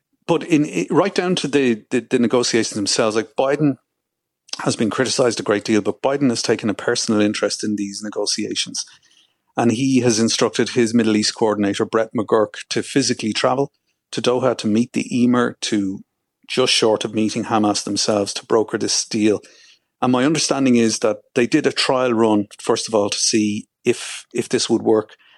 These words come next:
And so if you recall, back on the twenty-third of October, a couple of weeks back, the Americans secured the release of, of two hostages, Natalie and Julie Ranan. If you recall the, the very famous images of them, you know,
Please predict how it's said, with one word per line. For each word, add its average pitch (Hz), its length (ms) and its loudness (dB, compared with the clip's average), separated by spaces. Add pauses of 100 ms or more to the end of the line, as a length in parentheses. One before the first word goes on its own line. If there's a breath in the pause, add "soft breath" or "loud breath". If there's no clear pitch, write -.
(220 soft breath)
And 120 140 2
so 117 240 2
if 110 120 0
you 131 80 2
recall, 131 400 0
back 127 220 -2
on 117 80 2
the 104 80 -2
twenty-third 127 840 -2
of 113 100 -2
October, 110 500 0
a - 140 -8
couple 117 180 0
of 110 60 4
weeks 107 220 0
back, - 320 -4 (440 soft breath)
the 120 100 4
Americans 123 420 2
secured 117 400 0
the 107 100 0
release 107 420 0
of, 110 260 -2
of - 200 -2
two 123 220 0
hostages, 107 680 -4 (300 soft breath)
Natalie 120 400 2
and 107 100 2
Julie 107 380 2 (200)
Ranan. 110 480 0
If - 160 -14
you 127 60 2
recall 120 320 0
the, 107 220 0 (160)
the 104 400 -2 (120)
very 117 200 2
famous 113 420 0
images 107 340 2
of 107 140 -2
them, 104 320 -2
you 110 140 -4
know, 104 240 0